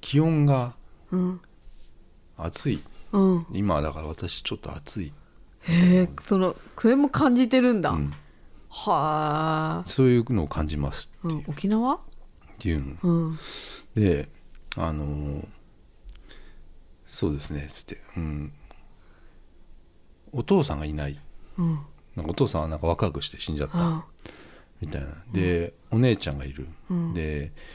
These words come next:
Speaker 1: お母さんと、えー、なんか三人で暮らしてるみたいな。
Speaker 2: へえ。
Speaker 1: そう言って、まあ、すごい暑いところで、場所はあんまり、あのー、なんか山、山のような。
Speaker 2: うん。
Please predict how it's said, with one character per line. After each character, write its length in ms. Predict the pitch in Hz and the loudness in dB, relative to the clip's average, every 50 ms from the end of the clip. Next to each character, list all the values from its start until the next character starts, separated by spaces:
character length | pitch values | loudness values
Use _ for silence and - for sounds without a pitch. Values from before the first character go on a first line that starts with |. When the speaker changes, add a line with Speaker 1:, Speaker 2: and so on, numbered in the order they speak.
| - - - - - _ - - | -20 -20 -20 -20 -20 _ -10 -10
Speaker 1:
お 60 | - | -6
母 200 | - - 82 80 | -2 0 0 0
さ 120 | 73 71 64 | -2 -6 -10
ん 40 | 69 | -8
と、 260 | - - 104 85 78 - - - | 0 0 0 0 0 -8 -12 -8
え 540 | 80 76 71 73 73 73 76 80 82 85 90 - - - - - - - - - _ - - - - - - - - - - - - - - - - - | -8 -6 -6 -6 -8 -10 -10 -12 -14 -14 -16 -20 -20 -20 -20 -20 -20 -20 -20 -20 _ -20 -20 -20 -20 -20 -20 -20 -20 -20 -20 -20 -20 -20 -20 -20 -18 -12
ー、 40 | - | -10
な 60 | 71 | -10
ん 40 | 73 | -10
か 160 | 71 - - | -10 -12 -14
三 240 | - - 87 80 76 | -6 -4 -2 -2 0
人 120 | 71 71 65 | 0 -2 -2
で 80 | 65 | -4
暮 140 | - - 69 | -6 -6 -6
ら 60 | 62 | -4
し 80 | - - | -4 -4
て 60 | - | -4
る 80 | 69 65 | -4 -4
み 60 | - | -4
た 120 | - 71 | -6 -8
い 40 | 65 | -8
な。 40 | - | -6
Speaker 2:
へ 20 | - | -4
え。 640 | - 175 175 175 170 165 165 165 165 165 165 165 165 175 - - - - - - - - - - - - - - | -2 -2 0 0 0 0 0 -2 -2 -2 -4 -4 -6 -10 -14 -18 -20 -20 -20 -20 -20 -20 -20 -20 -20 -20 -14 -10
Speaker 1:
そ 80 | 76 | -10
う 20 | 76 | -10
言 0 | |
っ 40 | |
て、 220 | - - - 80 73 | -10 -6 -4 -4 -2
ま 180 | 82 85 78 | 0 -2 -2
あ、 20 | 73 | 0
す 120 | - - | 0 0
ご 100 | 101 90 | 2 2
い 40 | 82 | 2
暑 200 | 82 - - 107 | 0 0 0 0
い 80 | 85 71 | 0 0
と 100 | - 73 | -2 -4
こ 120 | 71 71 | -4 -2
ろ 80 | 71 71 | -2 -2
で、 160 | 76 80 73 71 - | -2 -4 -4 -4 0
場 120 | - 82 82 | 0 2 2
所 200 | - 107 101 98 | 4 4 4 4
は 180 | 95 95 92 | 4 4 4
あ 20 | 92 | 2
ん 100 | 92 95 | 4 2
ま 120 | 92 87 | 2 2
り、 180 | 85 85 87 - - - - - - - - - | 2 0 -2 -6 -12 -20 -20 -20 -20 -20 -12 -8
あ 140 | - 82 78 | -6 -6 -4
の 500 | 82 80 78 76 76 78 78 80 69 - - - - _ _ _ - - - - - - - _ _ - | -4 -4 -4 -4 -4 -4 -4 -4 -6 -8 -12 -18 -20 _ _ _ -20 -20 -20 -20 -20 -20 -20 _ _ -12
ー、 60 | - | -6
な 80 | - 85 | -6 -6
ん 40 | 73 | -2
か 120 | - 76 | -2 0
山、 340 | 78 82 85 85 82 82 82 82 73 | 0 0 2 2 2 2 0 -2 -2
山 280 | 85 85 82 82 87 87 | -2 -2 0 2 2 2
の 100 | 82 82 | 2 2
よ 180 | 82 80 76 73 | 0 0 0 0
う 40 | |
な。 300 | 71 71 65 67 71 78 - 190 | -2 -2 -4 -6 -8 -10 -8 -4
Speaker 2:
う 40 | |
ん。 340 | 175 165 165 160 156 165 175 | -4 -2 -2 -4 -4 -6 -10